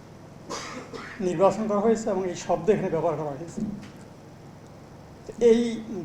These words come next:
ভয়াবহতার যে পরিস্থিতি, যে কথা আলোচনা করেছেন,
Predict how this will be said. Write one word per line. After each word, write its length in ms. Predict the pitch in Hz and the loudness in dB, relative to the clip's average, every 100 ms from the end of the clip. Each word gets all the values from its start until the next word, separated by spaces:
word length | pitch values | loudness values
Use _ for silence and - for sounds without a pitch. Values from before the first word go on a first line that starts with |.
| 123 | -2
ভয়াবহতার 760 | 147 220 247 269 285 285 254 | 4 6 8 6 4 4 4
যে 220 | 208 214 - | 4 4 4
পরিস্থিতি, 540 | 202 220 220 220 208 - - - - - - - - - - | 0 0 0 -2 -2 -6 -10 -18 -20 -20 -20 -20 -20 -20 -14
যে 120 | - 202 | 0 4
কথা 220 | 233 220 | 6 6
আলোচনা 320 | 202 208 208 | 4 2 0
করেছেন, 380 | - 202 - | 2 0 0